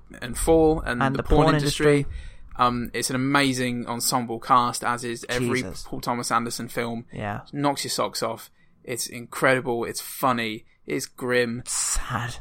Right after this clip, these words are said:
Speaker 1: And it is stylish
Speaker 2: Yeah.
Speaker 1: as well.
Speaker 2: Fuck yeah. So when Stephen Dorff was asked about how he felt being on set of one of these movies, uh, you know, of all the gross out stuff, he said that he was well used to it.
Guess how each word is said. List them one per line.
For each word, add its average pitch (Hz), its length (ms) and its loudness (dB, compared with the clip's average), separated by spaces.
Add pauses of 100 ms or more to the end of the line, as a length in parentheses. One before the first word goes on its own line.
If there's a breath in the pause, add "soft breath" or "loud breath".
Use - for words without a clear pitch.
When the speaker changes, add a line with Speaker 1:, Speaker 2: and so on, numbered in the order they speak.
Speaker 1:
And 143 160 -2
it 139 100 0
is - 400 -4 (140)
stylish - 880 -2
Speaker 2:
Yeah. 76 300 -4
Speaker 1:
as 64 60 -6
well. 52 220 -4 (100)
Speaker 2:
Fuck 117 240 0
yeah. 69 180 -6 (140)
So 208 300 8
when 226 360 6
Stephen 208 320 2
Dorff 175 240 6
was 151 180 2
asked 151 320 8
about 127 360 4
how 143 160 4
he 139 80 2
felt 127 320 4
being 127 260 2
on 123 120 0
set - 600 2
of 123 120 -2
one 120 140 2
of 113 60 -2
these 117 200 -2
movies, 127 500 0 (400 soft breath)
uh, 117 220 6
you 127 120 2
know, 110 160 4
of 117 100 -2
all 117 100 0
the 113 60 0
gross 123 320 4
out 117 160 2
stuff, 110 300 0
he 165 140 2
said 170 240 4
that - 80 4
he 139 80 4
was 131 120 2
well 127 140 4
used 208 240 2
to 165 80 6
it. 151 160 4